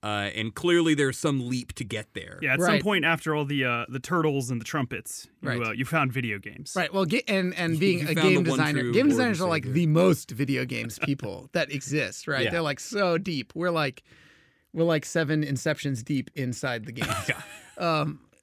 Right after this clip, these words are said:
Speaker 3: so, like, I mean, I was always into games as a kid. My parents were, like, you know, they were good parents. They, they wanted me to focus and study and do all this stuff. So I didn't, I wouldn't, I didn't have a ton of access, you know, but I had my P C,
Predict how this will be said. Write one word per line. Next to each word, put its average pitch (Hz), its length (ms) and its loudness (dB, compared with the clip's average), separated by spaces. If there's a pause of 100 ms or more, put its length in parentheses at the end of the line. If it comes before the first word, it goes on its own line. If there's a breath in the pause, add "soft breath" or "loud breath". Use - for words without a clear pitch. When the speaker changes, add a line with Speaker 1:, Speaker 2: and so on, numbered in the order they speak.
(300)
Speaker 3:
so, 247 300 0
like, 226 180 -4
I 294 60 2
mean, 392 140 -2
I 359 80 4
was 208 160 2
always 208 320 0
into 175 240 2
games 151 300 0
as 143 100 -2
a 127 60 -2
kid. 151 420 0
My 170 160 -4
parents 190 380 0
were, 165 80 0
like, 143 320 -2
you 175 100 2
know, 160 100 0
they 175 140 4
were 196 80 4
good 151 300 6
parents. 131 400 0
They, 131 260 -6
they 151 140 -2
wanted 156 240 0
me 143 120 0
to 117 60 -8
focus 123 560 -6
and 117 120 -8
study 117 460 -4
and 117 200 -8
do 135 100 -4
all 123 100 -4
this 123 140 -10
stuff. 156 240 -4
So 160 100 -4
I 147 80 -2
didn't, 190 220 -4
I 175 40 -2
wouldn't, 202 200 0 (480 loud breath)
I 185 60 2
didn't 240 160 6
have 180 100 2
a 139 40 -2
ton 170 220 0
of 156 100 0
access, 202 600 -2
you 233 80 0
know, 175 160 2
but 151 160 0
I 143 60 0
had 156 220 2
my 160 160 0
P 170 240 -2
C, 147 500 2